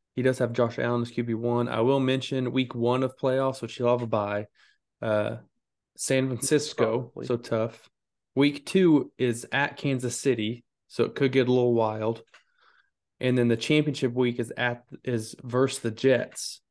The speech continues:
Speaker 1: which is actually a top defense this year and one of the worst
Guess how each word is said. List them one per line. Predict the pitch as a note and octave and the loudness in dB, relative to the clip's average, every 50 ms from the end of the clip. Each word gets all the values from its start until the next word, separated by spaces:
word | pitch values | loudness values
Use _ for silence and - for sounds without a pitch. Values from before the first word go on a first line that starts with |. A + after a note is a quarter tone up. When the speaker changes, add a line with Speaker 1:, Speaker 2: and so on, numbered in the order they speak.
| _ _ | _ _
Speaker 1:
which | B2+ B2 B2 - | -2 -2 -2 -2
is | A#2+ A#2 | -2 0
actually | A#2+ A#2+ A2 A2 - - C3 A#2+ | 0 0 0 -2 -2 2 2 2
a | A#2+ | 2
top | A#2+ - C3 A#2 A#2 A#2 | 2 0 -2 -2 -2 -2
defense | A#2 A#2+ A#2+ A#2+ - A2+ G#2+ - - | -2 -4 -4 -2 -4 -6 -8 -8 -10
this | A#2 A2+ - - | -10 -10 -8 -8
year | A2 G#2+ G#2+ G#2+ A2 G#2+ - _ _ _ _ _ _ _ _ _ - | -6 -6 -6 -6 -10 -12 -16 _ _ _ _ _ _ _ _ _ -6
and | A#2+ A#2 A#2+ | -2 0 2
one | A#2+ A#2+ A2 | 2 2 2
of | G#2+ | 2
the | A2 | 2
worst | G#2+ A2 A#2 A2+ A#2+ A#2 - - - | 2 2 2 2 0 -2 -4 -8 -12